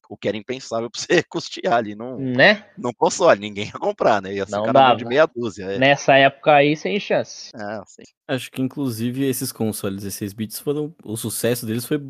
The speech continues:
Speaker 3: foi bem por causa disso, né? Porque eles chegavam o mais perto possível de ter um, um desses, uma dessas máquinas em casa, né?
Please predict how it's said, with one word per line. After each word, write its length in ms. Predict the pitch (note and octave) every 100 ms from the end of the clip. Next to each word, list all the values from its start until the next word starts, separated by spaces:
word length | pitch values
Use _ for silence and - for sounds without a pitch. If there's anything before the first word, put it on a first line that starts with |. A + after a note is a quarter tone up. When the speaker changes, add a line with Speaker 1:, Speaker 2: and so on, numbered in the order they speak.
| -
Speaker 3:
foi 180 | - G#2+
bem 140 | G#2
por 80 | G#2
causa 180 | B2+ E3+
disso, 340 | D#3 B2+ -
né? 160 | G#2 G2+
Porque 200 | - F#2+
eles 400 | F#2 G2 G2+ - _ _ _
chegavam 540 | - - - A2+ C3
o 40 | C3+
mais 180 | A#2
perto 280 | - C3+ D3
possível 540 | - B2 - G#2 A2 C3
de 140 | C#3
ter 180 | - A#2
um, 800 | B2 D#3 D#3 C3+ A2 G2+ G2 A2
um 60 |
desses, 400 | G#2 G#2 - G#2+
uma 160 | G2+ G#2
dessas 340 | G#2 - A#2+
máquinas 420 | G#2+ G2 G#2+ A#2 B2+
em 40 |
casa, 400 | - A2+ G2+ F#2+
né? 80 | F#2